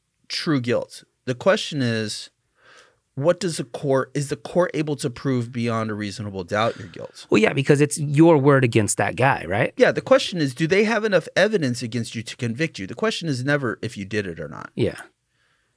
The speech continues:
Speaker 2: Okay, so you decided, though, that was probably not the best way to go, and you said, "I'll just take eleven months."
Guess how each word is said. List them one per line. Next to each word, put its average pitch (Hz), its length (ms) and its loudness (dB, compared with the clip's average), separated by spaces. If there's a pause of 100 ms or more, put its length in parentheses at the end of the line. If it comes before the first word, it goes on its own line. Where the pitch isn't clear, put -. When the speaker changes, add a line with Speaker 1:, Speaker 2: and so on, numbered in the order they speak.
(1040)
Speaker 2:
Okay, 101 300 -2
so - 160 -2
you 139 260 4
decided, 127 600 2
though, 117 180 4
that 110 220 -2
was 110 100 -6
probably 110 600 0
not 101 220 2
the 107 60 0
best 98 320 -2
way 98 120 0
to 95 60 -2
go, 95 260 0
and 92 100 -2
you 90 80 -2
said, 92 220 -2
"I'll 90 120 -6
just 95 220 -6
take 92 260 -4
eleven 85 320 -6
months." - 440 -12